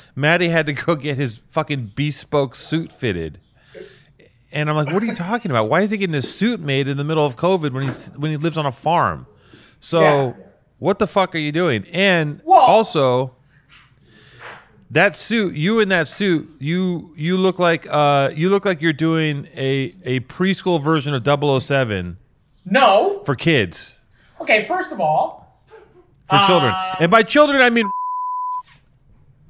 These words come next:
Speaker 2: You can't say that, two-tone. Second of
Speaker 1: Why
Speaker 2: all,
Speaker 1: can't you say it?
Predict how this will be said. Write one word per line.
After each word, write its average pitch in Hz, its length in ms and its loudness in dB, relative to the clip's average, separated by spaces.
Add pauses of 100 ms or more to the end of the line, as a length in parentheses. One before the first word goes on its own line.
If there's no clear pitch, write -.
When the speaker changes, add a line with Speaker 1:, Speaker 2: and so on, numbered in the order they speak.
(1300)
Speaker 2:
You 233 60 -10
can't 214 240 2
say 226 240 -2
that, 185 280 -2
two-tone. 175 560 -8 (160)
Second 392 360 -2
of 262 80 -2
Speaker 1:
Why 262 100 6
Speaker 2:
all, - 60 2
Speaker 1:
can't 294 180 4
you 240 60 2
say 240 320 4
it? 87 140 -4